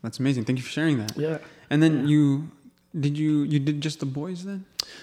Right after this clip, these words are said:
Speaker 2: Yeah, I started with just the boys the, the, the first couple of years, and Chickasha not really being a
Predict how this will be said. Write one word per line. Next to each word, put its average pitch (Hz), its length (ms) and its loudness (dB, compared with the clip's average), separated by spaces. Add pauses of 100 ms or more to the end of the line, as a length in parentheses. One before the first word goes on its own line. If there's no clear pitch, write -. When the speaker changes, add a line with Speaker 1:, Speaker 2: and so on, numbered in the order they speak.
(140)
Speaker 2:
Yeah, 170 280 4
I 165 100 0
started 214 380 -4
with 160 140 -2
just - 280 -4
the - 60 -8
boys 143 400 -4
the, 131 400 -4
the, 135 380 -8
the 127 80 -10
first 147 280 -4
couple 143 200 -8
of 123 60 -6
years, 123 260 -6
and 139 80 -2
Chickasha 131 380 -4
not 131 200 -4
really 135 220 -6
being 123 280 -8
a 120 140 -10